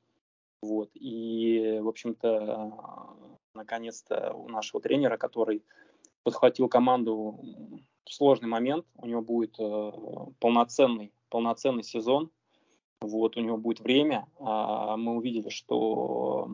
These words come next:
а, Гал-, Галактионов, э, очень, очень, а, сплотил, у него, ему удалось сплотить, э, команду. А, и, а,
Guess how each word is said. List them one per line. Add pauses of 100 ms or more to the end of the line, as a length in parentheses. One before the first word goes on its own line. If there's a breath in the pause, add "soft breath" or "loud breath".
(1160)
а,
Гал-, (160)
Галактионов, (180)
э,
очень,
очень,
а, (720)
сплотил,
у
него,
ему
удалось
сплотить,
э,
команду. (1000)
А,
и,
а,